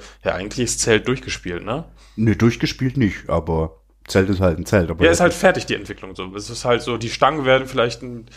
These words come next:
Speaker 1: da werden vielleicht die Fasern in diesen Stangen ein bisschen anders oder so und dann wird's vielleicht fünfmal genäht statt viermal. Aber das ist ja tatsächlich eine, ein Evolutionsschritt, sozusagen.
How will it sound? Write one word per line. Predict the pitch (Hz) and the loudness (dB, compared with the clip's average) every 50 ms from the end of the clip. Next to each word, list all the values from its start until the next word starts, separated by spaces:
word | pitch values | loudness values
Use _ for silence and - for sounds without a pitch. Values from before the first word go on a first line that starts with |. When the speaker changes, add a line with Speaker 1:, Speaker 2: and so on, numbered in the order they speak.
| - - _ - | -20 -18 _ -10
Speaker 1:
da | 107 107 | -8 -6
werden | 117 120 120 | -6 -6 -8
vielleicht | 117 - 120 - - | -8 -10 -10 -10 -10
die | |
Fasern | - - - 107 110 123 135 127 131 123 123 | -10 -2 4 6 6 6 6 6 4 2 0
in | - 120 117 | -2 -6 -8
diesen | 113 110 113 117 110 | -8 -8 -8 -8 -8
Stangen | - - - 107 120 135 131 | -6 -4 -2 -2 -2 -2 -2
ein | 117 | -2
bisschen | 117 120 117 - 123 117 - - | -2 -2 0 -2 -2 -2 0 0
anders | 113 123 123 117 113 113 - 117 | -2 0 2 2 2 2 0 -4
oder | 107 107 110 110 110 | -4 -4 -2 -2 -2
so | 107 107 113 110 98 | -2 -2 -2 -2 -2
und | 101 104 104 - - - - - - | -4 -6 -10 -14 -18 -20 -20 -10 -6
dann | - 104 101 | -6 -4 -4
wird's | 113 - | -4 -4
vielleicht | - - 110 101 - - | -4 -4 -4 -4 -6 -4
fünfmal | - 143 147 156 - - 131 120 113 | -2 0 0 0 0 2 2 2 2
genäht | 113 117 113 113 113 - | 2 0 -2 -2 -2 -2
statt | - 107 101 | -4 -4 -4
viermal. | - - - 127 127 123 127 120 120 123 123 - - - - _ _ _ _ _ _ _ _ _ _ _ _ | -4 0 2 2 4 4 4 2 2 0 -2 -10 -18 -20 -20 _ _ _ _ _ _ _ _ _ _ _ _
Aber | - 110 107 | 2 4 6
das | 120 123 | 6 6
ist | 123 | 6
ja | 127 | 4
tatsächlich | 110 113 101 113 110 - 117 101 104 | 4 4 2 0 0 0 -2 -4 -4
eine, | 104 101 | -6 -6
ein | 98 98 101 95 95 | -6 -8 -10 -10 -6
Evolutionsschritt, | 92 104 104 104 98 - - 117 127 139 - - - 87 - - - _ _ _ _ | -6 -4 -2 -2 -2 -2 -2 -2 0 0 -2 -2 -4 -6 -8 -12 -18 _ _ _ _
sozusagen. | - - 101 - - - - 85 85 - | -18 -18 -16 -14 -14 -14 -14 -16 -16 -20